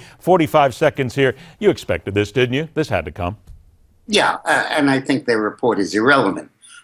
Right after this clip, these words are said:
Speaker 2: Uh, I think that report that the Benghazi committee, the majority, is going to issue will be very relevant. And let's face it, the Benghazi report has already been issued. It's called the movie Thirteen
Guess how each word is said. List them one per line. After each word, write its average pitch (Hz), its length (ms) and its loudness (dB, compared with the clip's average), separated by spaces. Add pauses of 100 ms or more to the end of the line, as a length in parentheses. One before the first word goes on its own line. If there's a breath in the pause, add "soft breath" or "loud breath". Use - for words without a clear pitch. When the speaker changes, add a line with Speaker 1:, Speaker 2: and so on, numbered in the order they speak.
(120)
Speaker 2:
Uh, 101 160 0
I 110 100 0
think 123 240 -2
that 110 200 0
report 101 520 0
that 87 140 -6 (100)
the 101 80 -2
Benghazi 98 440 0
committee, 101 340 0
the 80 80 -6
majority, 90 580 2
is 82 100 -4
going 90 280 0
to 95 100 -4
issue 101 380 -2 (420 loud breath)
will 113 160 2
be 120 120 4
very 151 340 2
relevant. 82 560 -4
And 107 100 -4
let's 156 240 0
face 156 320 -2
it, - 120 -14 (480 soft breath)
the 113 80 0
Benghazi 127 680 0
report 120 420 -2
has 101 240 -2
already 104 420 0
been 101 180 -2
issued. 131 400 0 (420 loud breath)
It's 98 180 -6
called 107 360 0
the 95 60 0
movie 117 400 2
Thirteen 101 760 0